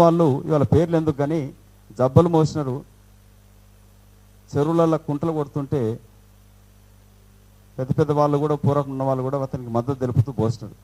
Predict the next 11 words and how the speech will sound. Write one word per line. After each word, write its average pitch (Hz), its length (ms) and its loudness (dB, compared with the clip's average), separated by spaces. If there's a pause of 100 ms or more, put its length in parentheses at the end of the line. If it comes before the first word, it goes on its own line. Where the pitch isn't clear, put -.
సరే 151 220 -12
తప్పు 139 240 -8
పట్టను, 151 260 -4
ఎందుకంటే 147 360 -10 (440)
సరే 156 120 -2 (100)
తెలంగాణ 165 300 2 (100)
రాష్ట్రం 160 240 0
ఇప్పుడు 156 160 0
వచ్చింది, 156 360 -8
ఇన్నేళ్ళ 151 300 -6
పోరాటం 151 240 -4